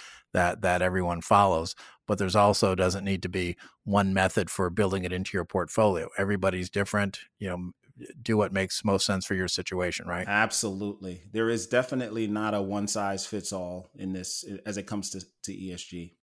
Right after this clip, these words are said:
Speaker 1: So E S G investing has been around for a while, and I've seen, I've seen studies where people say it performs better than more traditional forms of in-, investing. I, I've seen people say it actually performs worse because you're kinda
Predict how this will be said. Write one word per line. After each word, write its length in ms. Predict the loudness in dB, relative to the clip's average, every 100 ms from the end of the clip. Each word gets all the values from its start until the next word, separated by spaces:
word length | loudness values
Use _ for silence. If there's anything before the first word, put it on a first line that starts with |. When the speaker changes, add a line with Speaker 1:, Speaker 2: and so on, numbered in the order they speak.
| _
Speaker 1:
So 300 | 2 4 4 2
E 100 | 2
S 160 | 2
G 300 | 0 0 0
investing 560 | -2 0 0 0 -2 0
has 200 | -2 -2
been 160 | -4
around 320 | -2 0 -2 -2
for 100 | -4
a 60 |
while, 440 | 0 2 4 2 0
and 80 |
I've 180 | -4 -6
seen, 420 | -6 -6 -4 -6 -6
I've 180 | -8 -6
seen 200 | -8 -8
studies 520 | -4 -2 -2 -6 -6
where 320 | -4 -4 -6 -12 -20 -20 _
people 320 | -8 -6 -6
say 260 | -6 -4 -2
it 140 | -4
performs 500 | -8 -8 -6 -6 -8
better 460 | -10 -4 -2 0 -2
than 160 | -4 -6
more 340 | -4 -4 -6 -10 _ -12
traditional 520 | -8 -4 -4 -4 -4
forms 380 | -4 -4 -4 -6
of 60 | -6
in-, 220 | -4 -6 -8
investing. 680 | -6 -2 -2 -2 -4 -4 -8 -18 _ _
I, 180 | -12 -12 -10
I've 280 | -10 -10 -10
seen 380 | -10 -8 -8 -8
people 320 | -10 -8 -8
say 260 | -6 -4
it 80 | -2
actually 320 | -4 -4 -8
performs 560 | -10 -12 -8 -8 -8 -12
worse 400 | -6 -2 -2 -2
because 360 | -6 -8 -8 -10
you're 100 | -14
kinda 240 | -12 -12